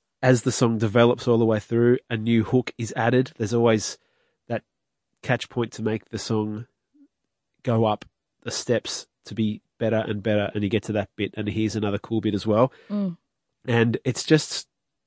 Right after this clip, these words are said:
Speaker 1: good old-fashioned rock and roll, but it's, it's from Melbourne, and it's a song that could have been played in Los Angeles ten, twenty, thirty years ago. Um, the band is called Shotgun Mistress, and,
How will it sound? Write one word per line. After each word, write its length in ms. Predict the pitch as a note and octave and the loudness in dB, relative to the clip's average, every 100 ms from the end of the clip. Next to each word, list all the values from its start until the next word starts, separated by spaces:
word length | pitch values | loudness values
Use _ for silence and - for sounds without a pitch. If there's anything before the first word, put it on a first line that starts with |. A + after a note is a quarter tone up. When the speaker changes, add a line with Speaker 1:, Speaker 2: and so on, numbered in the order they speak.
| _ | _
Speaker 1:
good 140 | - C3+ | 2 6
old-fashioned 880 | B2 G#2+ - A#2+ A2 A2 G2+ - - _ _ _ | 6 4 0 -2 0 -4 -6 -8 -12 _ _ _
rock 260 | G2+ A#2 A2 | -4 -2 0
and 140 | G#2 | 0
roll, 460 | A2 A2+ G#2+ G#2 - - | 4 6 6 2 -4 -4
but 140 | A2 | -2
it's, 100 | G#2+ | -2
it's 180 | A#2+ - | -4 -4
from 260 | - C#3+ B2+ | 0 2 6
Melbourne, 400 | B2 C3 A#2+ A2 | 8 8 6 2
and 100 | G#2 | -2
it's 120 | - | -4
a 20 | |
song 220 | B2+ B2+ | 0 2
that 160 | B2 - _ _ _ _ - | 2 0 _ _ _ _ -2
could 160 | - | 4
have 140 | B2+ G#2+ | 4 6
been 500 | A#2+ A#2 A2+ A2 - _ _ | 6 8 6 4 -2 _ _
played 340 | - A#2 A2+ A2 | -2 2 4 4
in 120 | G#2+ | 4
Los 160 | G#2 | 2
Angeles 680 | A2+ G#2 G#2+ G#2 G2 - - _ _ _ _ _ _ _ | 0 0 0 0 -2 -6 -14 _ _ _ _ _ _ _
ten, 240 | - A#2 A2 | -4 -4 -2
twenty, 300 | A#2+ G#2 G2+ | 0 2 0
thirty 360 | - A2+ G#2+ | 2 4 6
years 280 | G#2 G#2+ G2+ | 4 2 0
ago. 240 | G2+ F#2 F2 _ _ _ _ _ | -2 -4 -6 _ _ _ _ _
Um, 720 | G#2+ A2 G#2+ G#2+ G#2+ G#2+ A2 A#2+ | -4 0 2 2 0 -2 -6 -6
the 220 | A#2+ A2+ | -2 0
band 260 | G#2 B2 A#2+ | 2 2 2
is 80 | A2 | 0
called 260 | - A2 | -2 -2
Shotgun 460 | - C#3+ C3 B2+ A2 | 0 -2 0 0 2
Mistress, 560 | A#2+ C#3 G3 A#3 - - _ _ _ _ _ - | 0 4 8 8 4 -8 _ _ _ _ _ -2
and, 280 | A#2 A2+ | 0 0